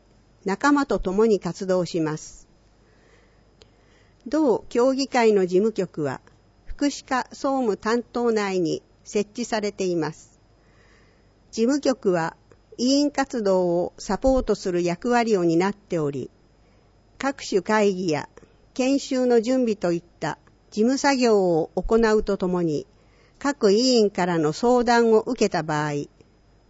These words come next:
共に問題解決を図ります。コロナ禍による活動への制約がある中で、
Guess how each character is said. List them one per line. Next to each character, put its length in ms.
共 280
に 240
問 240
題 240
解 240
決 300
を 120
図 280
り 120
ま 160
す。 240
コ 140
ロ 140
ナ 140
禍 140
に 160
よ 160
る 300
活 300
動 240
へ 100
の 120
制 260
約 280
が 140
あ 80
る 120
中 260
で、 220